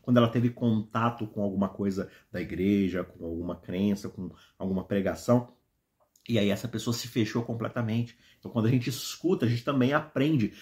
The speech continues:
sobre quais são as negativas, as barreiras que impedem aquela pessoa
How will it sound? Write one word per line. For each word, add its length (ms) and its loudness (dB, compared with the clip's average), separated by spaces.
sobre 260 0
quais 360 4
são 280 -2
as 320 -2
negativas, 880 2
as 140 2
barreiras 560 2
que 100 -10
impedem 300 -4
aquela 180 -4
pessoa 420 -2